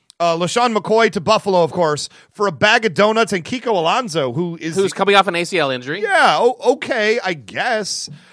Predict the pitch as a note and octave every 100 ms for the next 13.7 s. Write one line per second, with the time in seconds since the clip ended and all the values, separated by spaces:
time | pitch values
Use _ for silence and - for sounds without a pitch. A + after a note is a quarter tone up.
0 | - G3+ G#3+ C#4 C#4+ B3+ B3+ B3+ A3+ G3+
1 | A3 A3 A3 G#3+ A3 G3+ E3+ F3+ F#3+ G#3
2 | A3 G3 F3 G#3+ A3+ G3+ F#3 F3 F3+ F#3+
3 | G3 F#3+ G3+ G#3 G3+ A3+ A3 F#3 G#3 G#3+
4 | F3+ E3 D3+ _ - - - A#3 B3+ B3
5 | G#3+ G#3 B3 A#3 A3+ G3 A3+ A#3 G#3+ G3+
6 | F3 G3+ A3 F#3 F#3 F#3 G3 F#3+ F3 -
7 | - G3 G3 - F#3 E3+ A#3 G3+ F#3 F#3
8 | - - - A3+ C#4+ D4+ D#4 - A#3 B3
9 | F3 D#3 G3 - E3 E3 E3 C#4 C4 C4
10 | A#3+ G#3+ B3+ B3+ G3 G#3+ G#3 D#3 C#3+ D#3+
11 | - G#3 G#3+ F#3 G3+ F3 E3+ F3 E3 E3+
12 | D#3 F3+ E3 D#3 E3 D3+ B2+ C3 C3 C3+
13 | B2+ G3+ E3 C#3 A#2 C3